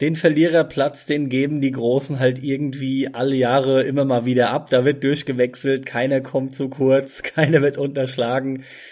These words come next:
Diesmal ist Nintendo da einfach groß und, äh, meine Fresse, das war so lame. Und auch wenn das ein oder andere mal wieder nett aussieht, weil es schon lange nicht mehr gab, aber boah, da muss mal wieder was kommen.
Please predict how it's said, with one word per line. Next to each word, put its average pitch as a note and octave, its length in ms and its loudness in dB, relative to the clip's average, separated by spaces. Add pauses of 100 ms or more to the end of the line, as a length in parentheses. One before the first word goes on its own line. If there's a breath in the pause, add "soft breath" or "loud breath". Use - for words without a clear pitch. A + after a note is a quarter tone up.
(200 loud breath)
Diesmal D#3 380 4
ist D3+ 120 -4
Nintendo C#3+ 420 0
da B2+ 140 2
einfach B2 380 -2
groß A#2+ 480 0
und, A#2+ 320 -2
äh, A2+ 380 -4 (720 loud breath)
meine C#3 380 0
Fresse, C3+ 340 -4
das A#2+ 240 0
war B2+ 140 4
so C3+ 160 2
lame. B2+ 640 0 (120)
Und C3+ 160 -4
auch E3 360 2
wenn C#3+ 220 -2
das D#3 200 -2
ein D3 200 2
oder C3+ 180 2
andere C3+ 320 -2
mal C3 160 0
wieder A#2+ 180 -2
nett B2 220 -2
aussieht, B2+ 400 -2
weil A#2+ 120 0
es A#2 120 -10
schon - 140 -10
lange B2 160 -2
nicht B2+ 160 -6
mehr A#2 100 -4
gab, B2+ 340 -2
aber A2+ 220 -4
boah, A2+ 260 -2
da A#2 120 -2
muss A2+ 180 -10
mal A#2 100 -10
wieder G#2+ 200 -6
was G2+ 160 -12
kommen. G#2 300 -14